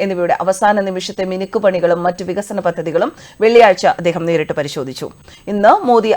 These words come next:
ആദ്യം റെയിൽവേ സ്റ്റേഷൻ ഉദ്ഘാടനം ചെയ്യും. വിമാനത്താവളത്തിൽ നിന്നും റോഡ് ഷോയിലൂടെ നരേന്ദ്രമോദി അയോധ്യ റെയിൽവേ സ്റ്റേഷനിലെത്തും. അവിടെ അദ്ദേഹം അയോധ്യയിലെ ജനങ്ങളുടെ ആശംസകൾ സ്വീകരിക്കും. അയോധ്യയിൽ വൻ റാലിയും പ്രധാനമന്ത്രി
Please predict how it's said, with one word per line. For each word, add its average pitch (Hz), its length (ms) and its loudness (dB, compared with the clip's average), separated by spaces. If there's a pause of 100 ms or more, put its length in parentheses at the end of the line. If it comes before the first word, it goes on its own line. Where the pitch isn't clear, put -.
(120)
ആദ്യം 208 340 4
റെയിൽവേ 196 260 0
സ്റ്റേഷൻ 208 300 -8 (100)
ഉദ്ഘാടനം 190 480 0
ചെയ്യും. 214 220 -2 (240)
വിമാനത്താവളത്തിൽ 220 720 4
നിന്നും 196 200 -2 (180)
റോഡ് 233 260 2
ഷോയിലൂടെ 180 480 4
നരേന്ദ്രമോദി 180 500 -2 (120)
അയോധ്യ 185 320 -2
റെയിൽവേ 165 280 -4
സ്റ്റേഷനിലെത്തും. 190 580 -2 (380)
അവിടെ 277 220 6 (140)
അദ്ദേഹം 208 380 -2
അയോധ്യയിലെ 202 520 -2
ജനങ്ങളുടെ 180 420 0 (180)
ആശംസകൾ 180 580 -2 (120)
സ്വീകരിക്കും. 190 540 -4 (420)
അയോധ്യയിൽ 269 440 6 (160)
വൻ 254 120 6 (240)
റാലിയും 220 540 4
പ്രധാനമന്ത്രി 175 520 -2